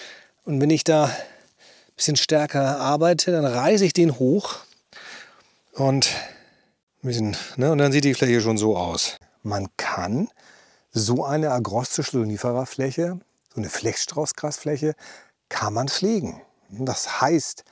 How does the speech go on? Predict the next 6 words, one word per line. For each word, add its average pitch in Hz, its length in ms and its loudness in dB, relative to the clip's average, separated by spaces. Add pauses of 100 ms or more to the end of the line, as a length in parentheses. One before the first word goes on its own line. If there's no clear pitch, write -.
(1400)
viel 147 640 0 (160)
Stickstoff, - 880 -6 (1900)
viel 117 380 0
Wasser, 135 460 -4 (2000)
einmal 202 340 4
die, 214 200 0